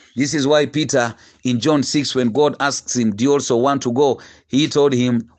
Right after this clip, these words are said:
"Where shall we go? You have the words of life." Friend,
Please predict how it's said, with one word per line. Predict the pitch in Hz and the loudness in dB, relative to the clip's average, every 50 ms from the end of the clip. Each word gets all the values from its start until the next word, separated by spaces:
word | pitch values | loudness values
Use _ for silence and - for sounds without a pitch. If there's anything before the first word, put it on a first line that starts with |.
| _ | _
"Where | - 131 147 151 143 131 | -2 -2 0 0 0 -2
shall | - 143 135 131 131 | 0 0 2 2 2
we | 143 147 135 | 0 0 0
go? | 117 127 123 113 | 0 -2 -2 -2
You | 107 110 151 156 143 | 0 0 0 0 0
have | 151 156 143 | -2 -4 -4
the | 123 156 | -4 -2
words | 151 165 170 160 143 123 123 | 0 0 0 0 -2 -2 -2
of | 127 98 104 | -2 -2 0
life." | 113 113 104 95 - | 0 -2 -2 -2 -4
Friend, | - 170 220 233 233 226 208 185 | -2 0 0 2 2 2 0 -2